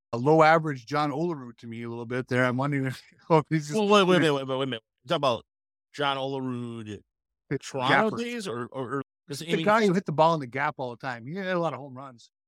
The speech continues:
Speaker 2: True.
Speaker 1: Yeah, if he hit, if he becomes John Olerud, I'm happy. That guy was
Speaker 2: I was gonna
Speaker 1: good.
Speaker 2: say, I'm like,
Speaker 1: <laughs>
Speaker 2: he almost hit four hundred. He almost hit four hundred for the entire
Speaker 1: Yeah, yeah.
Speaker 2: season. So
Speaker 1: And Tor-,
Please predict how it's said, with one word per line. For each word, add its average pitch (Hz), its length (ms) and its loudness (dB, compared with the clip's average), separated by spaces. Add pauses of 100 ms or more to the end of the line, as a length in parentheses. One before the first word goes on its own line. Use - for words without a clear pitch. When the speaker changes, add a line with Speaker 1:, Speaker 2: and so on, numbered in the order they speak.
(140)
Speaker 2:
True. 101 300 -8
Speaker 1:
Yeah, 127 160 -2
if 160 160 -4
he 185 100 0
hit, 208 200 0 (240)
if 214 120 -2
he 320 100 4
becomes 254 520 -2
John 170 320 2
Olerud, 175 400 2
I'm 156 200 -2
happy. 135 380 -4
That 156 160 -10
guy 156 160 -2
was 123 140 -10
Speaker 2:
I 202 60 6
was 226 100 2
gonna 226 100 0
Speaker 1:
good. - 60 0
Speaker 2:
say, 226 160 4
I'm 170 100 4
like, 165 180 4
Speaker 1:
<laughs> 135 140 -4
Speaker 2:
he 226 60 -4
almost 240 240 -2
hit - 80 -20
four 190 140 0
hundred. 190 220 0
He 190 60 0
almost 226 220 0
hit 165 240 -4
four 170 180 -8
hundred 175 220 -4
for 131 60 -12
the 135 80 -8
entire 151 260 -6
Speaker 1:
Yeah, 190 180 -2
yeah. 254 60 -4
Speaker 2:
season. 247 260 -4 (100)
So 120 220 -10 (340)
Speaker 1:
And 220 280 -8
Tor-, 294 220 4